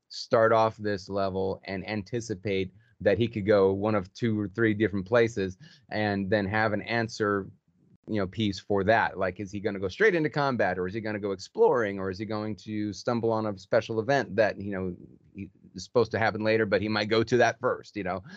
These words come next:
Um, so you gotta kind of plan for those anticipatory things and, uh, and have cues in mind for that, or, or not. I mean, you could even have a decision to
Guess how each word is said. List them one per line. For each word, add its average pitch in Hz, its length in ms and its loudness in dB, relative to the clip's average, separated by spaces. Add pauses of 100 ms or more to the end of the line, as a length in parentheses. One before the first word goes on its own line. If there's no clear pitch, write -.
(340)
Um, 98 600 0 (440)
so - 160 -6
you 127 120 2
gotta 127 300 6
kind 135 180 0
of 117 140 -4
plan 139 320 0
for 110 220 0
those 110 520 2
anticipatory 104 880 -4
things 98 400 -4
and, 87 180 -6 (380)
uh, 92 360 0
and 95 140 -6
have 95 320 -4
cues 104 380 -2
in 95 100 0
mind 95 300 -2
for 98 160 -2
that, 95 180 2
or, 180 380 4
or 165 180 -2
not. 175 320 0 (160)
I 101 40 -2
mean, 107 200 0
you 110 80 -2
could 110 120 -6
even 117 180 0
have 113 300 2 (420)
a 107 140 2
decision 110 500 2
to 104 200 -4